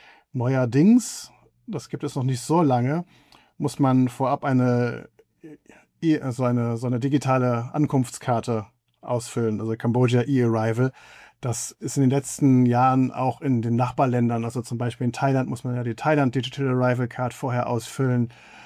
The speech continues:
und in Malaysia muss man das auch machen. Das ist im Grunde das, was man vorher immer am Flughafen oder am Flugzeug ausgefüllt hat, diese kleinen Zettel, wo so,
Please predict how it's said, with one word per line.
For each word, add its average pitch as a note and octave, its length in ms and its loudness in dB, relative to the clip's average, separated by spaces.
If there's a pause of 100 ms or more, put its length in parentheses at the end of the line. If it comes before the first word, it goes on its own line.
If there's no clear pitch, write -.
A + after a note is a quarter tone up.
(260)
und A#2 320 -4
in B2 80 -4
Malaysia A#2 440 2
muss A2 180 0
man A2+ 80 -2
das A#2 140 -6
auch C#3 200 2
machen. B2 500 0 (560)
Das B2 160 -10
ist B2 120 -4
im C3+ 100 2
Grunde D#3 240 2
das, D3+ 240 2
was C#3+ 140 -2
man B2+ 100 2
vorher D#3+ 360 2
immer C#3 160 4
am B2+ 100 2
Flughafen C#3 560 0
oder B2 100 0
am A#2+ 100 0
Flugzeug - 420 -2
ausgefüllt C#3 540 -2
hat, B2 120 -2
diese B2 180 -4
kleinen B2 320 2
Zettel, A#2+ 400 0
wo A#2 140 -2
so, A2+ 220 -4